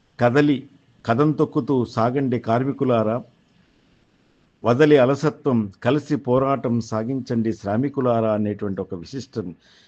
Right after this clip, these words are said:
దీనికోసం ఎంతో విశిష్టంగా అర్ధరాత్రి స్వతంత్రం, అంధకార బంధురం, ఆ, అంటూ శ్రీశ్రీ చెప్పినటువంటి ఆ నేటి భారత గీతం కూడా కనిపిస్తుంది మనకి. కనుక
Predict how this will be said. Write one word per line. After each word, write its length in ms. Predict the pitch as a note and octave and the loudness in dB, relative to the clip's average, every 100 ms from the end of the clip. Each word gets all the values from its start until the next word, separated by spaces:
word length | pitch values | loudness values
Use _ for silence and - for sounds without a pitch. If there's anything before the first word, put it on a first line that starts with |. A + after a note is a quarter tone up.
| _ _ - | _ _ -2
దీనికోసం 640 | B2+ B2+ C3+ C3 D3 A2+ - _ - | 0 2 2 0 0 -2 -6 _ -6
ఎంతో 300 | B2+ C3 C3+ | 0 4 4
విశిష్టంగా 720 | B2 A2+ B2+ - C3 A#2+ A2 - _ - | 4 -2 -6 -4 0 0 -2 -10 _ -10
అర్ధరాత్రి 540 | G2+ C#3+ C#3+ D3 D3+ | -2 2 2 2 0
స్వతంత్రం, 640 | B2+ B2 C3 C3 B2+ A#2 A2+ - _ _ - | -4 -4 -2 -4 0 -2 -2 -6 _ _ -2
అంధకార 520 | A#2 C3+ C#3 C3 C3 | 2 2 6 6 6
బంధురం, 560 | A#2 A#2+ B2 B2 A#2+ A#2+ _ _ _ _ - | 2 2 2 0 -2 -6 _ _ _ _ -10
ఆ, 80 | A2 | -6
అంటూ 460 | A2 A2 A#2 G#2+ | -4 0 -2 -2
శ్రీశ్రీ 400 | G#2 C3+ - C#3+ | -4 -4 -2 -2
చెప్పినటువంటి 920 | C3 C3 - A#2+ A#2 A#2 G#2+ A2+ G#2 G2+ _ - | -2 -2 -2 -2 0 -2 -2 -4 -6 -8 _ -6
ఆ 160 | G2+ G2 | -4 -2
నేటి 280 | G#2 A2+ B2+ | -2 -2 -2
భారత 300 | B2 A2 A2+ | -2 -2 -4
గీతం 320 | G#2+ A2 G#2 | -4 -4 -4
కూడా 200 | G2+ F#2+ | -2 -4
కనిపిస్తుంది 600 | F2+ F#2+ F2+ - G#2+ E2+ | -6 -12 -12 -14 -10 -10
మనకి. 240 | D#2+ - _ _ _ _ | -10 -16 _ _ _ _
కనుక 400 | G#2+ B2 C3+ A2+ | -6 0 0 0